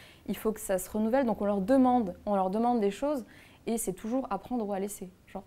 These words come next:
tu veux pas faire ça ? Ok, rentre chez toi, euh, tu veux pas, euh, te faire sodomiser, c'est pas la peine de venir, tu vois. Donc, c'est, c'est quelque chose, euh, je pense que c'est un milieu qui a pas vraiment de frontières et il faut que c'est, les filles qui travaillent là-dedans, elles soient vraiment très, très, très, très fortes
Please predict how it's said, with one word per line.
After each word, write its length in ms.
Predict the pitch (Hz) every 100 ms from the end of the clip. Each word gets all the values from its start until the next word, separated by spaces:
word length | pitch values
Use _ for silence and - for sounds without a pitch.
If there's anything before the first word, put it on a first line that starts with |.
| -
tu 140 | -
veux 60 | 208
pas 120 | 233
faire 160 | 226 220
ça ? 260 | 254 254
Ok, 200 | 202 -
rentre 200 | 180 202
chez 100 | -
toi, 400 | 196 - 233 247 220
euh, 80 | 180
tu 200 | - 196
veux 80 |
pas, 360 | 190 220 226 208
euh, 60 | 180
te 140 | 185
faire 160 | 196 190
sodomiser, 440 | 202 190 196 220
c'est 120 | 240
pas 60 | -
la 100 | 185
peine 180 | 202 190
de 80 | 190
venir, 280 | 208 233 202
tu 140 | -
vois. 100 | 180
Donc, 200 | 180 185
c'est, 360 | - 196 180 180 - - - - - -
c'est 360 | - - - 196
quelque 360 | - 220 208 214
chose, 360 | - 262 240
euh, 640 | 214 185 180 180 180 175 180 - -
je 80 | -
pense 100 | 226
que 60 |
c'est 80 | -
un 80 | 220
milieu 460 | 226 220 226 269 302 - - - -
qui 120 | -
a 40 | 196 - - -
pas 120 | 262
vraiment 200 | 269 262
de 60 |
frontières 520 | 254 - 226 240 277 - - - _ -
et 100 | 214
il 100 | 202
faut 320 | - 277 294 - _
que 120 | - 202
c'est, 300 | - - 175
les 140 | 180
filles 220 | 180 277
qui 100 | 269
travaillent 320 | - 202 208
là-dedans, 340 | 196 185 220 262
elles 120 | - 180
soient 180 | -
vraiment 260 | 185 208 240 -
très, 180 | - 254
très, 160 | 247
très, 160 | 208 208
très 140 | -
fortes 460 | 180 262 254 -